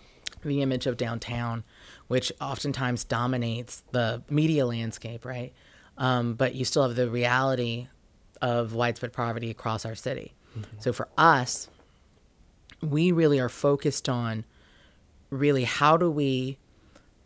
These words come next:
Speaker 1: interrupt the inter-, i-, intergenerational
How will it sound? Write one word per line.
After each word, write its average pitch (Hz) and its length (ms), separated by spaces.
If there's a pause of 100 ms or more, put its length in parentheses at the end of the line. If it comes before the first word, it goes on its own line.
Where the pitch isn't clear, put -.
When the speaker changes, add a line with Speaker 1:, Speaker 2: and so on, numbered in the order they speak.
(960)
Speaker 1:
interrupt 151 680 (380)
the 135 260
inter-, 143 240
i-, 139 400
intergenerational 135 960